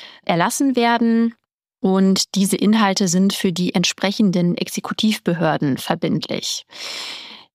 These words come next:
Diese Executive Order sind jetzt nichts Ungewöhnliches. Auch andere Präsidenten haben diese Executive Orders erlassen in der Vergangenheit. Also das ist jetzt erstmal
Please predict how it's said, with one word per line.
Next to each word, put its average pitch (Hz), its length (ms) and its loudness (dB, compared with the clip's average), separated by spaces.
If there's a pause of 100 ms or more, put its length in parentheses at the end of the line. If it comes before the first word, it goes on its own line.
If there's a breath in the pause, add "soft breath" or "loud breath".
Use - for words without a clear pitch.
(120)
Diese 190 500 4
Executive - 580 -2
Order 233 340 2
sind 196 280 0
jetzt 185 180 -4
nichts 175 180 -4
Ungewöhnliches. 254 1120 0
Auch 180 320 -4 (100)
andere 202 400 0
Präsidenten 180 800 -2
haben 175 320 0
diese 170 600 -2 (340 loud breath)
Executive 196 720 -2
Orders 180 800 0
erlassen 247 680 2
in 220 160 2
der 214 100 4
Vergangenheit. 190 880 2 (380 loud breath)
Also 165 160 0
das 175 180 -2
ist 190 120 -2
jetzt 185 120 -4
erstmal 175 460 0